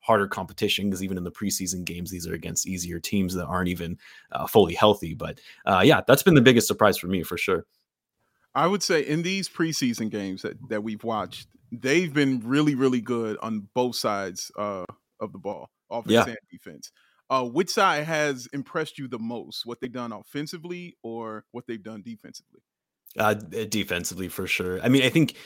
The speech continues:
Speaker 1: you know, we knew that this team was gonna be good on offense. You know, like, we knew that they were gonna be an elite offensive team. When you got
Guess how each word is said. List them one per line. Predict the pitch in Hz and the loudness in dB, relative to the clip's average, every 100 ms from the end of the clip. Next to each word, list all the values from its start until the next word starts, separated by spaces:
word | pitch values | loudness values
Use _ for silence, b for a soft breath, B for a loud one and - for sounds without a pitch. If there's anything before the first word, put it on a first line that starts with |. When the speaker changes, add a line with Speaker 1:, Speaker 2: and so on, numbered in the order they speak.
| B B | B B
Speaker 1:
you | - 131 | 2 4
know, | 113 - | 4 2
we | - 123 127 156 156 151 | -8 -8 -2 0 2 0
knew | 123 143 139 | 2 6 8
that | 110 | 6
this | 101 98 | 0 -2
team | 117 101 | 0 0
was | 92 | 0
gonna | 95 95 | -2 -2
be | 87 90 | -2 -6
good | 85 95 90 80 - _ _ - | -6 -4 -4 -4 -12 _ _ -6
on | 95 | -4
offense. | 85 - 78 85 - - _ | -4 -6 -14 -12 -10 -12 _
You | - | -6
know, | 98 | -4
like, | 95 | -2
we | 104 117 | 2 4
knew | 113 131 | 6 6
that | 135 | 4
they | 117 | 4
were | 107 101 | 4 4
gonna | 101 101 | 2 0
be | 95 95 | -2 -4
an | 90 | -4
elite | 90 85 92 95 | -6 -6 -8 -6
offensive | 85 - 90 80 82 | -6 -6 -10 -10 -14
team. | - 92 78 80 | -16 -16 -16 -14
When | 87 95 | -8 -4
you | 107 | 0
got | 113 98 87 | 2 2 0